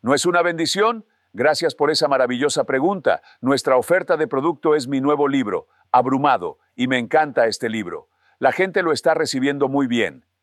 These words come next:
Ya no hablo de la forma en que Dios me bendice.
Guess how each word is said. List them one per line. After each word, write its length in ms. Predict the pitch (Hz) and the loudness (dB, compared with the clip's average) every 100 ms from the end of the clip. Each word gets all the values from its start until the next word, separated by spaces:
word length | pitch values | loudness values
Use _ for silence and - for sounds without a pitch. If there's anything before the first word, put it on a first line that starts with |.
| _ - | _ -4
Ya 200 | 135 214 | -2 0
no 120 | 214 | 2
hablo 280 | 214 208 175 | 0 0 0
de 80 | |
la 120 | 156 135 | 0 0
forma 380 | 170 175 160 | 0 -2 -2
en 80 | 143 | -4
que 160 | 123 123 | -4 -4
Dios 260 | 131 156 | -2 -2
me 120 | 143 131 | -2 -4
bendice. 600 | 117 113 135 - 80 | -4 -4 -6 -6 -12